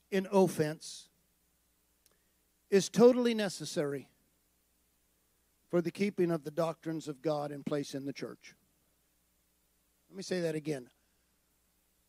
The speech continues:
Offense, which is the word of God, attack. And offense,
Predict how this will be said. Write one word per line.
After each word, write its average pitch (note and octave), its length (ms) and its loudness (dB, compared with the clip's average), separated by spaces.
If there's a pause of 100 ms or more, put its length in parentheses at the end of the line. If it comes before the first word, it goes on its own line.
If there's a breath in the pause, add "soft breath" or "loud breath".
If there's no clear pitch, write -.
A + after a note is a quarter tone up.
(240)
Offense, G#3+ 680 4 (140)
which D#3+ 200 -4
is D#3+ 140 -4
the D#3+ 80 -4
word E3+ 240 0
of F3 120 -4
God, C3+ 280 -6 (340)
attack. - 500 -8 (3250)
And C4+ 200 0
offense, D4 840 6